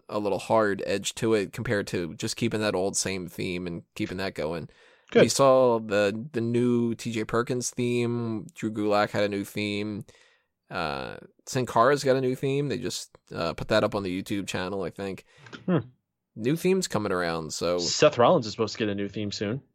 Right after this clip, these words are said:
Speaker 1: He needs one. God damn. I'm so sick of ba-da-da, ba-da-da,
Speaker 2: Yeah.
Speaker 1: ba-da-da, ba-da-da, I'm
Speaker 2: No,
Speaker 1: pissed off
Speaker 2: yeah.
Speaker 1: I'm dying.
Speaker 2: He apparently got a downstate theme.
Speaker 1: Huh. With lyrics and stuff?
Speaker 2: Mm-hmm.
Speaker 1: That could be hit or miss.
Speaker 2: I,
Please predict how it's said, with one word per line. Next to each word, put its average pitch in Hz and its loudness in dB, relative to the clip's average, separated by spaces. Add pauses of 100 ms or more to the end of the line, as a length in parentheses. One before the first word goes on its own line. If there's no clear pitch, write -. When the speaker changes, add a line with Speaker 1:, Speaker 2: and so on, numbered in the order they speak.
(100)
Speaker 1:
He 123 -4
needs 87 -8
one. 73 -8
God 101 -6
damn. 80 -8
I'm 117 -6
so 107 -6
sick - -8
of - -12
ba-da-da, 113 -4
ba-da-da, - -4
Speaker 2:
Yeah. 123 2
Speaker 1:
ba-da-da, 127 -4
ba-da-da, - -10
I'm - -10
Speaker 2:
No, 135 4
Speaker 1:
pissed 185 8
off 131 0
Speaker 2:
yeah. 127 6
Speaker 1:
I'm 123 0
dying. - -8 (240)
Speaker 2:
He 147 2
apparently 151 4
got 135 4
a 117 0
downstate 110 -4
theme. 85 -10 (1400)
Speaker 1:
Huh. 165 -6 (360)
With - -14
lyrics 170 -2
and 220 -6
stuff? 262 -4 (180)
Speaker 2:
Mm-hmm. 143 0 (1500)
Speaker 1:
That 196 -2
could 220 -6
be 208 0
hit 170 4
or 104 2
miss. 98 -4 (920)
Speaker 2:
I, 175 4